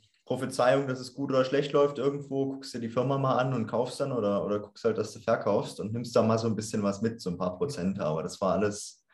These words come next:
nicht, nicht gut durchdacht und immer sehr stark abhängig von Informationen, die ich von außen bekommen hab. So, und wenn ich jetzt überlege, wenn sich der Reporter im, in der Zeitung X Y, ähm, irrt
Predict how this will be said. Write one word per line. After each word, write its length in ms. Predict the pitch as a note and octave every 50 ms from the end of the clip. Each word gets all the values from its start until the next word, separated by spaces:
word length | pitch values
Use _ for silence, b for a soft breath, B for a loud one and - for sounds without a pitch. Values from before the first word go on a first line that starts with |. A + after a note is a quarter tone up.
| b b b b b b b b b b b b _ _ _ _
nicht, 480 | - B2+ C3+ C3+ C3+ - - - - -
nicht 260 | B2+ C3+ C3+ C3+ -
gut 140 | B2+ A#2 B2+
durchdacht 480 | C3 B2+ B2 - C3 C#3+ - - - C#3
und 80 | A2+
immer 240 | G2+ A2 C3+ C3 A#2+
sehr 240 | A2 A#2+ A2+ A#2+ C3+
stark 580 | C3+ C3+ - - - G2+ G2+ A2+ C3 - - -
abhängig 480 | - - - D3+ C#3 C#3 C#3 C3+ C3+
von 220 | - C3 A#2 A2 C#2+
Informationen, 640 | - A#2 A2+ - A2+ A2+ A2+ A2+ - A#2+ A#2+ B2
die 60 | A#2 A2+
ich 60 | -
von 100 | A2+ G2
außen 260 | E2+ G#2+ - - -
bekommen 380 | F#2+ F2+ - G2 F2+ F2+ F2 E2+
hab. 180 | F2 - -
So, 140 | - A2 G#2+
und 100 | G2+ G2
wenn 100 | F#2+ G2+
ich 120 | A2 -
jetzt 160 | A2 G#2 - G2+
überlege, 360 | G#2 G#2+ G#2 A#2 C3 B2+ A2
wenn 140 | A2 A2+ A2
sich 120 | A2 A2
der 140 | - A2 G#2+
Reporter 640 | A2 G#2+ - B2 B2 C3 - D3 C#3 C3 C3 - - _ _
im, 500 | - A2+ A2+ G#2 G#2 G2+ G2 G2+ B B B B B B B B B _ _
in 180 | - A2+ A#2 A#2
der 140 | A2+ A2 A2+
Zeitung 320 | - A#2+ A#2+ C3 B2+ A#2
X 160 | G#2 G#2+ -
Y, 680 | A2+ A2+ - - A#2 A2+ A2 G#2 G2+ G#2+ A2 - - - -
ähm, 640 | G#2 G#2+ G2+ G2 G2 F#2+ F#2+ F#2+ F2+ F2 F#2 F#2 - -
irrt 420 | D3 D3+ C#3 D#3 D3+ - - -